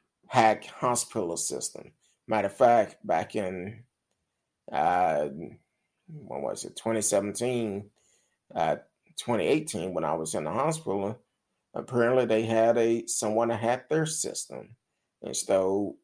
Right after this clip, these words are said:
personal data of a lot of people. And I got notified about it last month, I believe. Yeah, last month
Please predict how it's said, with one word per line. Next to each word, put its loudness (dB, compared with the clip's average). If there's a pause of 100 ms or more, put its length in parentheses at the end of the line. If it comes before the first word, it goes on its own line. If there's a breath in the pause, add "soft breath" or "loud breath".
(180)
personal 2
data 2
of -2
a -2
lot 4
of -6
people. -6 (540)
And -2 (720)
I 2
got 4
notified 2
about 4
it -2 (540)
last 0
month, -2
I 2
believe. -4 (960)
Yeah, 8
last 8
month -2